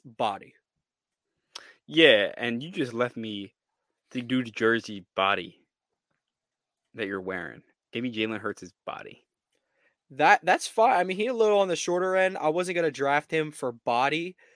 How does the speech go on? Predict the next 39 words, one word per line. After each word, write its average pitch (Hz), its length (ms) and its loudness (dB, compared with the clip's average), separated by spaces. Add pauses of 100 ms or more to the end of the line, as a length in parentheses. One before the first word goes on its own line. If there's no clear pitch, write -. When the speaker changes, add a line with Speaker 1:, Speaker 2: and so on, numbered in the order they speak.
(380)
Speaker 1:
I 156 320 6
am 185 320 2
gonna 220 220 2
take, 180 460 -2 (840)
I'm 151 100 -4
gonna 170 140 0
Speaker 2:
He's 143 100 0
a 147 40 2
Speaker 1:
li-, 160 80 2
Speaker 2:
crib, 170 200 4
though. 131 160 4
Speaker 1:
I'm 151 140 2
gonna, 180 240 0
Speaker 2:
He, 190 120 -14 (360)
Speaker 1:
I'm 175 100 2
gonna 311 180 6
Speaker 2:
he, 294 60 2
Speaker 1:
lose, 302 220 4
Speaker 2:
he 240 60 -4
Speaker 1:
lose 269 220 0
here. 170 320 2 (520)
I'm 156 80 -2
gonna 175 120 0
lose, 196 320 -4
lose 202 220 -4
here, 185 160 2
but 151 160 -2
I'm 135 140 -6
willing 180 240 0
to - 100 -10
go 160 140 4
with 160 100 -2
it. 160 120 2
I'm 151 120 -2
gonna 180 140 -4
go 175 140 0
with 151 220 0
Justin 165 500 -2
Herbert's 180 520 0